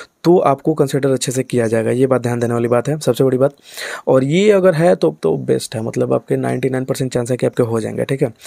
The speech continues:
उसमें भी नाइंटी परसेंट चांस है, अगर अच्छा आपने प्रोजेक्ट बनाना, प्रोजेक्ट को अच्छा से आप एक्सप्लेन कर दोगे तो आपके होने के चांसेस बहुत, बहुत, बहुत ज़्यादा हैं, ठीक है। अब क्वेश्चन इसमें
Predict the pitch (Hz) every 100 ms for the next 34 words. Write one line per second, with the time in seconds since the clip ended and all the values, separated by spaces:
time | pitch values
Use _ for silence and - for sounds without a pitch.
0 | - - - 156 175 208 202 185 190 175
1 | 180 165 160 160 156 147 165 165 160 156
2 | 156 156 156 147 156 156 143 151 147 147
3 | 139 - 151 156 139 135 160 - - -
4 | 143 131 - 135 139 139 135 123 120 135
5 | 120 123 131 120 113 123 120 113 120 110
6 | 104 104 117 139 143 113 _ _ - -
7 | - - - - - - - - 175 208
8 | 214 208 202